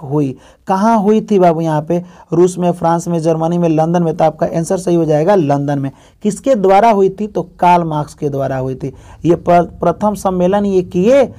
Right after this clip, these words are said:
और उसके बाद से इनकी मृत्यु भी हो गई थी कुछ दिनों के बाद, बहुत दिनों के बाद।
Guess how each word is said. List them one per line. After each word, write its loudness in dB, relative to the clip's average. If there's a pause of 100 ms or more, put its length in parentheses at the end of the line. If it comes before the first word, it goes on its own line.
(140)
और -6
उसके -6
बाद 0
से -12
इनकी -4
मृत्यु 0
भी -2
हो -2
गई -4
थी -6
कुछ -10
दिनों -4
के -4
बाद, -2
बहुत 0
दिनों -6
के -12
बाद। -8